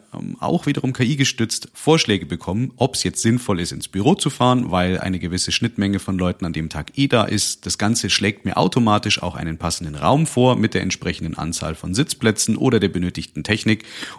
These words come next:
und das ergänzt beziehungsweise wahrscheinlich löst es in Zukunft die Microsoft Concierge-Lösung, die man ja, ähm, schon aus Exchange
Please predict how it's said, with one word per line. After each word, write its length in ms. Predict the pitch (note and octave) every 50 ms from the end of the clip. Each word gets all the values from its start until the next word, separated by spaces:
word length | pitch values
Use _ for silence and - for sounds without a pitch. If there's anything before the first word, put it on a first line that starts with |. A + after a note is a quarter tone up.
| -
und 200 | - A2+ G#2+ -
das 220 | - - - - - - - - - - - - _ _ _
ergänzt 540 | - - - - F#2 - E3 F#3 F3 - -
beziehungsweise 640 | - D#3 - F#3 F#3+ F#3 - D#3+ D#3+ D#3+ D3 C#3 A#2+
wahrscheinlich 380 | B2+ - B2+ B2 B2 A2+ -
löst 320 | G#2 G2+ A#2+ - - - A#2+
es 100 | A2 -
in 100 | G2+ G2+
Zukunft 540 | - - B2 - - A#2+ A#2+ - - - - - - - - _
die 520 | - F#2 F2 - G#2 G2 G2 G2 G2+ G2+ G2 - _ _ -
Microsoft 600 | F#2 F#2+ G#2 A#2+ - A#2 - - G#2 - - -
Concierge-Lösung, 1040 | - G2+ F#2+ - - - D2+ F2 F#2 G2+ - - F2+ E2+ D#2+ D2 D#2 D#2 D#2 D#2+
die 140 | - G2+ G2+
man 240 | G2 G2 F#2 F#2 F2
ja, 360 | E2 E2+ F2 E2+ E2+ E2+ - - -
ähm, 220 | - D#2+ E2 F2 F#2
schon 200 | - - F#2 E2+
aus 160 | E2+ F2 -
Exchange 520 | - F#2 - - - - G2 G2+ A#2 B2+